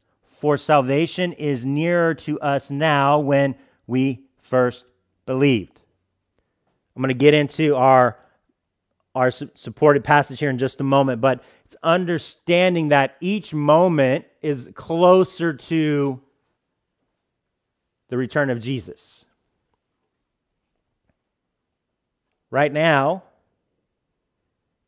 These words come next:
is behind what is here right now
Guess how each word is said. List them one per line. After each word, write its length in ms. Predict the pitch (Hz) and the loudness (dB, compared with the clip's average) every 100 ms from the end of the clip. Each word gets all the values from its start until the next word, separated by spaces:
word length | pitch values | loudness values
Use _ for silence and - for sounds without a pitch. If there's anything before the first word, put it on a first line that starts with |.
| _ _ _ _ _ _ _ _ _ - | _ _ _ _ _ _ _ _ _ -14
is 140 | 110 | -10
behind 680 | 127 127 156 139 123 143 156 _ _ _ _ _ _ _ _ _ _ _ _ _ _ _ _ _ | -8 -6 -2 0 0 -4 -8 _ _ _ _ _ _ _ _ _ _ _ _ _ _ _ _ _
what 600 | 127 120 131 135 - _ _ | -8 0 2 2 -2 _ _
is 300 | 131 120 107 | -6 -6 -8
here 540 | - 165 123 123 151 - _ | -6 0 2 0 -2 -12 _
right 240 | 127 123 | -4 -4
now 420 | 117 117 120 143 | -4 -6 -6 -8